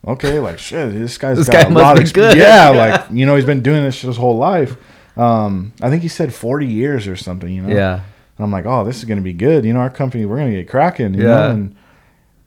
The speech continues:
Speaker 1: no idea what Instagram is, no idea what Facebook is, no idea what just social media content, period, does for anything,
Speaker 2: Yeah.
Speaker 1: you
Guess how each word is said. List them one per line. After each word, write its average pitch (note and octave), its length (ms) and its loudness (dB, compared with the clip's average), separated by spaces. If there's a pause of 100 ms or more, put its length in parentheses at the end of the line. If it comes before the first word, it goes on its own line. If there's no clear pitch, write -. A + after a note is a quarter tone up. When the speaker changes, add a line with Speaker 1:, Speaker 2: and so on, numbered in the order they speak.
(140)
Speaker 1:
no B2 400 2
idea A2+ 480 -2
what F#2 180 -6
Instagram F2 760 -8
is, G2+ 140 -16
no G#2+ 480 -4
idea G2+ 440 -6
what F#2 140 -8
Facebook - 540 -14
is, E2+ 220 -12
no G#2 500 -4
idea G2+ 440 -4
what F#2 280 -8
just - 440 -10 (180)
social A#2 540 -4
media G#2 340 -4
content, G#2+ 720 -8
period, G2 540 -6
does G#2+ 380 -4
for F#2 340 -8
anything, A2 560 -4
Speaker 2:
Yeah. G#2 360 0
Speaker 1:
you A2 100 -4